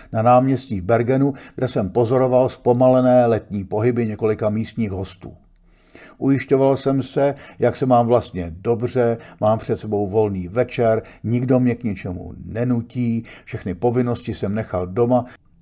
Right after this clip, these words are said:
nikdo mi netelefonuje, nic po mně nechce, mé děti v klidu usínají kdesi daleko u své matky, já mám absolutní svobodu a na začátku cesty i dostatek peněz a energie. Co s tím?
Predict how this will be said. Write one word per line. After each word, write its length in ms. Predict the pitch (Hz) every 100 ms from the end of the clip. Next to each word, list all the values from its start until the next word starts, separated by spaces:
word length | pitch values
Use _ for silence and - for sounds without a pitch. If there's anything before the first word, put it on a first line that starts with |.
| -
nikdo 260 | 113 120
mi 140 | 107 95
netelefonuje, 880 | 110 120 135 131 131 123 117 117 117 -
nic 220 | - 117 -
po 180 | 120
mně 240 | 104 98 90
nechce, 580 | 87 123 123 - 120 101 - -
mé 220 | 110 107
děti 300 | 110 120 113
v 100 | 98
klidu 340 | - 117 107 -
usínají 540 | - - 139 123 117
kdesi 340 | 107 113 - 98
daleko 500 | 101 113 123 123 120 - -
u 100 | 131
své 300 | - 92 82
matky, 540 | 92 123 - - 113 110 - -
já 120 | 104
mám 180 | 117 104 -
absolutní 720 | - - - 127 123 92 87
svobodu 560 | - - 123 123 127 123
a 80 |
na 100 | 107
začátku 480 | 107 120 120 120 85
cesty 340 | 80 92 - -
i 120 | -
dostatek 480 | 104 104 110 - - -
peněz 480 | 123 123 123 123 - - - -
a 180 | 101 -
energie. 580 | 107 117 107 98 82 82 _ _ _
Co 240 | - 107 95
s 160 | -
tím? 400 | - 170 131 85